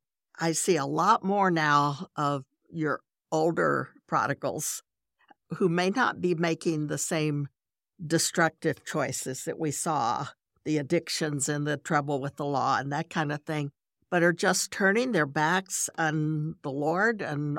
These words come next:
often, therefore, on their parents. And, and so I know many,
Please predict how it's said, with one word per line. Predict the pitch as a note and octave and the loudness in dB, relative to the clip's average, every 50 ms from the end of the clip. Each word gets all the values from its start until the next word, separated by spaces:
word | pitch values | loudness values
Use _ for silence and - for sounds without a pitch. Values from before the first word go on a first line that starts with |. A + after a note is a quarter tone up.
| - - | -6 -6
often, | D3+ D3 D#3 E3 - F#3+ F3+ E3 D#3+ | -4 -4 -4 -2 0 0 0 2 2
therefore, | E3+ E3 D#3 - - F3 D#3+ D#3 | 2 0 0 0 -2 -2 -2 -2
on | D3+ - D#3 D#3 D3+ | -2 -2 -2 -2 -2
their | D3+ D#3 D3+ | -2 -2 -4
parents. | D3 - F3+ F3 E3 E3 E3+ - G3+ - _ - - - - - _ _ _ _ _ _ _ _ _ _ | -4 -6 -6 -4 -4 -2 -2 -4 -6 -8 _ -18 -20 -20 -20 -20 _ _ _ _ _ _ _ _ _ _
And, | - E3+ E3 D#3+ D#3+ D#3+ - _ | -2 0 0 0 0 -2 -2 _
and | F3 E3+ D#3+ D#3+ | -2 0 0 0
so | F#3 D3+ - - | -2 -4 -4 -4
I | - E3 F3 G3 | -4 -2 0 0
know | G3+ G3 F3+ E3+ | 2 2 2 2
many, | D#3 D#3+ E3 F#3 G#3+ A3+ A#3 A#3 A3+ A3 G3 E3 C3+ B2+ D3+ D3 | 2 0 0 0 0 0 0 0 0 2 0 0 -2 -4 -8 -12